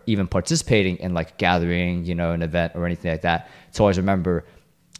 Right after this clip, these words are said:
are you adding to the group dynamic or are you taking away?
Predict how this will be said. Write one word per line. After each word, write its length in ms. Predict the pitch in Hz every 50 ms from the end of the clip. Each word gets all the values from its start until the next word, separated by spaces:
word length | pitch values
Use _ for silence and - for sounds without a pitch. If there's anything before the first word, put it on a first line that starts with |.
| _ - - _ _ _ _ _
are 120 | 95 98
you 180 | 101 95 104 - -
adding 600 | 98 101 110 107 110 120 120 120 127 131 127 120 - _ _ _ _ _ _
to 140 | _ - 127
the 80 | 117 123
group 240 | 101 123 127 110 -
dynamic 500 | 127 117 117 120 123 127 131 127 - -
or 80 | 113
are 40 | 104
you 100 | 101 95
taking 340 | 95 - - 104 92 - 92
away? 360 | 85 82 85 90 85 76 73